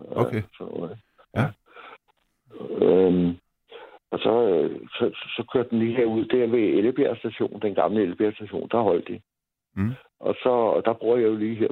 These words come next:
Speaker 2: på, på, ved siden af, ikke?
Speaker 1: Jo.
Speaker 2: I Solhaven. Så, øhm, så kom jeg op, og han var skidesur. Og der var ikke nogen i bussen. Så jeg satte, satte mig sådan lidt ned midt i og sådan noget, ikke?
Speaker 1: Ja.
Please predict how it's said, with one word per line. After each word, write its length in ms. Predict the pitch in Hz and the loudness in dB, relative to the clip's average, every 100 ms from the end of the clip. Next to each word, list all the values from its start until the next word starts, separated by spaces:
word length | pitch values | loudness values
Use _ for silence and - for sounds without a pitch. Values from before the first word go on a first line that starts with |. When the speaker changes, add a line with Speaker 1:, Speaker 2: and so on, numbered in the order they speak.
| - | 0
Speaker 2:
på, 380 | 107 95 82 - - | 0 0 -4 -10 -4
på, 400 | 92 82 78 - _ _ _ _ - | -2 -2 -8 -14 _ _ _ _ -16
ved 120 | 82 - | -8 -2
siden 220 | 104 104 | 0 2
af, 80 | - | 2
ikke? 200 | - 143 - _ - | 0 -6 -10 _ 4
Speaker 1:
Jo. 120 | 120 | 4
Speaker 2:
I 20 | - | 4
Solhaven. 500 | 92 95 104 98 98 _ _ _ - - - - | -2 0 0 -4 -8 _ _ _ -20 -20 -20 -14
Så, 140 | - 147 | 0 2
øhm, 480 | 147 135 117 107 104 _ _ _ - - - _ _ - | 4 2 2 0 -6 _ _ _ -20 -20 -20 _ _ -8
så 80 | - | 0
kom 100 | 143 | 2
jeg 80 | 123 | 2
op, 100 | 113 | 2
og 140 | - | 0
han 80 | 101 | 2
var 100 | 92 | 2
skidesur. 640 | 117 123 151 - - - - _ _ _ _ _ _ | 2 0 0 -2 -6 -8 -10 _ _ _ _ _ _
Og 100 | - | -10
der 60 | - | 0
var 100 | 123 | 2
ikke 120 | 151 | 4
nogen 140 | 135 | 2
i 40 | 104 - | 0 -2
bussen. 420 | 92 - 110 110 - | -6 -6 -14 -16 -8
Så 160 | - | 0
jeg 140 | 131 131 | 0 2
satte, 220 | 131 - | -2 2
satte 200 | 98 92 | 0 2
mig 120 | 85 | 0
sådan 220 | 101 95 | 0 2
lidt 180 | 92 92 | 0 2
ned 180 | 95 85 | 0 0
midt 320 | 90 87 90 - | -4 -4 -4 -4
i 200 | 92 - | -6 -6
og 60 | 95 | -6
sådan 120 | 101 | -4
noget, 260 | 90 95 113 | -4 -4 -6
ikke? 120 | - _ _ - | -10 _ _ 2
Speaker 1:
Ja. 140 | 113 | 2